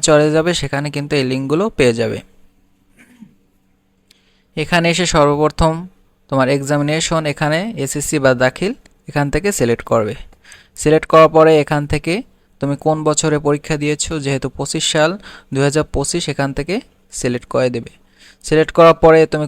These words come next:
কোন বোর্ড থেকে পরীক্ষা দিয়েছো, এটা এখান থেকে সিলেক্ট করে দেবে। So, আমি এখান থেকে মাদ্রাসা বোর্ড দিয়ে দিচ্ছি। তারপর এখানে তোমার রোল নাম্বার, তোমার রেজিস্ট্রেশন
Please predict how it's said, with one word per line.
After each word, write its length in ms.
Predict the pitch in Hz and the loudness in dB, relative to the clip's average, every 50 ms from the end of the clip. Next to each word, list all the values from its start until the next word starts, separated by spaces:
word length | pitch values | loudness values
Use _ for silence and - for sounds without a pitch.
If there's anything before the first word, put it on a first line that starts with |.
| - - | -2 -2
কোন 140 | 160 160 160 151 | -2 0 0 0
বোর্ড 140 | 151 151 147 - 156 | -2 -2 0 -2 -2
থেকে 140 | 151 147 147 147 | -2 -2 0 0
পরীক্ষা 280 | 147 151 147 - - 151 143 | -2 -2 -2 -4 -4 -2 -2
দিয়েছো, 340 | 147 143 139 - - 160 160 175 226 - _ _ _ _ - _ _ - 135 | -2 -2 -2 -4 -4 -4 -6 -6 -6 -10 _ _ _ _ -20 _ _ -10 -6
এটা 140 | 131 - 147 143 | -2 0 0 0
এখান 180 | 139 - 151 143 143 131 | 0 0 -4 -4 -4 -6
থেকে 200 | 143 139 - 165 214 254 - - - | -8 -8 -6 -8 -8 -8 -10 -12 -8
সিলেক্ট 280 | - 120 117 117 - - - | -6 -6 -6 -8 -8 -4 -2
করে 160 | 123 120 120 117 | 0 0 0 0
দেবে। 160 | 117 113 113 - - _ _ _ - - _ _ - | -2 -4 -6 -8 -12 _ _ _ -20 -20 _ _ -6
So, 60 | - 151 143 | -2 -2 0
আমি 100 | 143 147 143 | 0 -2 -2
এখান 140 | - 156 147 147 | -4 -6 -6 -6
থেকে 140 | 160 165 156 127 | -8 -8 -4 -4
মাদ্রাসা 340 | 120 117 123 120 123 123 135 120 | -2 -2 -2 -4 -4 -4 -4 -6
বোর্ড 140 | 120 123 120 123 | -6 -6 -4 -4
দিয়ে 120 | 127 127 127 | -4 -4 -4
দিচ্ছি। 260 | 131 127 - - - 175 226 - _ - - - _ _ _ - | -6 -8 -10 -10 -10 -10 -10 -12 _ -20 -20 -20 _ _ _ 0
তারপর 200 | 147 156 151 160 156 | 2 2 4 2 2
এখানে 180 | - 170 165 156 147 | 2 0 0 0 2
তোমার 160 | 156 156 151 139 | 2 2 2 2
রোল 140 | 143 143 147 147 143 | 2 2 2 2 0
নাম্বার, 320 | 143 143 147 147 156 165 185 220 - | -2 -2 -2 0 0 0 0 0 -4
তোমার 160 | - 127 123 120 123 | -2 -2 0 2 2
রেজিস্ট্রেশন 560 | 123 127 131 - - - 143 139 - - 147 | 0 0 -2 -6 -6 -6 -6 -6 -6 -6 -4